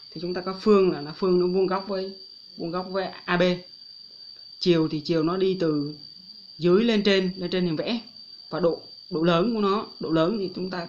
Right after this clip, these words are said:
có là H một hai sẽ bằng là I hai trên cho hai pi nhân cho bán kính của nó. Bán kính của nó chúng ta xem lại.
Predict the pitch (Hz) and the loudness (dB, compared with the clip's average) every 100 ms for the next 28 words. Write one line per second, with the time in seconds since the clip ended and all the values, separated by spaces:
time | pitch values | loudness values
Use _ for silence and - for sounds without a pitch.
0 | - - 160 202 160 135 - - - - | -12 -10 -8 -8 -8 -10 -16 -20 -20 -14
1 | - 202 208 180 - - - - - - | -8 -2 2 0 -2 -18 -20 -20 -20 -20
2 | - 180 180 180 - - - - - 165 | -8 -2 -2 -2 -8 -20 -20 -18 -6 -4
3 | 180 160 151 170 180 185 180 180 - - | -2 -4 -4 -2 0 0 0 -4 -10 -20
4 | - - - - - 160 175 170 170 165 | -20 -20 -20 -16 -4 -2 0 0 0 0
5 | 170 180 - - - - 175 175 190 180 | -2 -8 -16 -20 -20 -8 -2 0 2 0
6 | 180 - 175 170 165 160 185 185 311 175 | -4 -10 -4 -2 0 -2 0 -2 0 -2
7 | 202 - - - - - 165 180 185 196 | -4 -12 -20 -20 -20 -12 -4 -2 -2 -4
8 | 208 165 165 180 196 - 185 180 185 170 | -2 -2 -2 -4 -6 -10 -8 -6 -4 -4
9 | 160 | -6